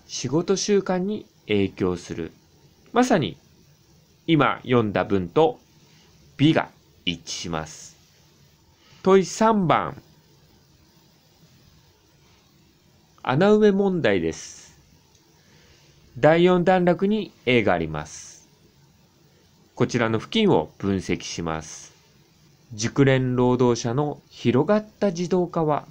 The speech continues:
まさにほにゃららである。これまで技術を持った労働者が重んじられてきましたけれども、これからは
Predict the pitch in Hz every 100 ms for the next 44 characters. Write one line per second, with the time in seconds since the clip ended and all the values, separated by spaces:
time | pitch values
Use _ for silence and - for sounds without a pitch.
0 | - - 104 160 311 330 262 92 - _
1 | _ _ _ - 113 165 240 247 170 107
2 | 90 82 73 76 - _ _ _ - 113
3 | - - 120 110 117 104 98 117 127 147
4 | - 117 104 139 - 135 113 110 110 104
5 | 104 92 87 - - _ - - _ _
6 | _ _ _ _ _ _ _ _ 110 113
7 | 117 117 113 110 117 110 87 - 95 113
8 | 151 - 127 123 117 101 90 - _ _
9 | _ _ _ _ _ _ - 107 104 104
10 | 98 87 78